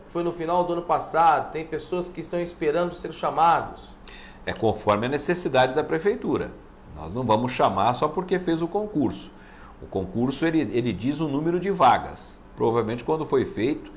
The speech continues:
Speaker 2: era pro número de vagas. Já chamou a essas vagas. Precisando, a gente vai chamar. O concurso público, ele tem validade por dois anos, prorrogável por mais dois. Então, provavelmente por quatro anos.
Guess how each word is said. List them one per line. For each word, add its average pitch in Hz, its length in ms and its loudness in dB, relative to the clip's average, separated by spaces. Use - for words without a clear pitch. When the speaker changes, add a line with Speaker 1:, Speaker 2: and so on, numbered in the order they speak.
Speaker 2:
era 123 200 2
pro 151 200 -2
número 151 240 -2
de 180 100 -2
vagas. 123 420 2
Já 95 200 0
chamou 131 580 0
a 143 140 4
essas 170 320 0
vagas. 143 460 4
Precisando, 180 880 4
a - 80 -6
gente 160 220 -6
vai 165 140 4
chamar. 170 280 2
O 92 140 2
concurso 117 480 -2
público, 107 320 -2
ele 95 100 -8
tem 107 140 -2
validade 92 460 -2
por - 180 -6
dois 139 240 2
anos, 170 160 0
prorrogável 180 600 4
por 175 140 -2
mais 185 240 2
dois. 120 420 2
Então, 110 160 -10
provavelmente 139 440 2
por 170 260 0
quatro 165 420 6
anos. 110 460 2